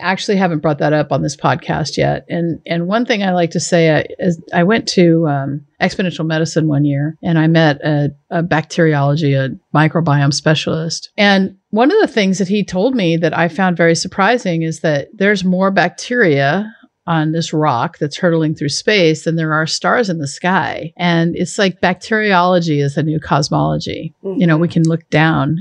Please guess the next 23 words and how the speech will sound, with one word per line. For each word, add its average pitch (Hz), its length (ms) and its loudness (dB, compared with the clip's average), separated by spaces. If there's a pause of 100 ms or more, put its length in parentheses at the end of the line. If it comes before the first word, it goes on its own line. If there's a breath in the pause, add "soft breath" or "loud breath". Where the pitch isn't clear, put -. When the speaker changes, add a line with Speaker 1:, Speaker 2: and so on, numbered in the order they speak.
Speaker 1:
instead 160 420 -2
of 127 100 -6 (140)
out. 214 320 -2
And 190 140 2
it's, 196 120 -4
so 247 140 4
it's 226 180 2
really 277 280 4
amazing 190 640 2
because 165 760 0
the, 180 140 -4
how 180 260 0
we 160 480 -2 (320)
are 160 520 0 (140)
really 226 320 4
interdependent 180 840 -2 (120)
on 156 480 0 (200)
the 170 180 -2
gut, 165 540 0
especially 180 600 -2
for 160 140 -4
our 131 140 0
happiness. 139 680 -6